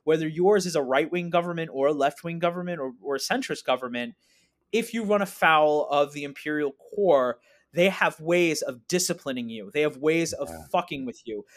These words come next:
Speaker 1: The dollar, the U S dollar is the res-, still, you know, the reserve currency of the world, right?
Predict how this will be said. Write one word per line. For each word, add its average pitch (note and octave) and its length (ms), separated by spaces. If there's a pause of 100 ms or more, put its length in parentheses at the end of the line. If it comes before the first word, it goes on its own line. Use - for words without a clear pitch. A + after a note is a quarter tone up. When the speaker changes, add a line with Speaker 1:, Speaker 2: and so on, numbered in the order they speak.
(160)
Speaker 1:
The D#3 80
dollar, F3 520
the C3 120
U D#3 180
S F#3 200
dollar F#3 320
is D3+ 100
the D3+ 80
res-, D3+ 140
still, G#3+ 520 (280)
you F3+ 100
know, E3 160
the D3 120
reserve E3 460
currency E3 500
of D3 100
the D3+ 100
world, D3 580 (160)
right? D3+ 320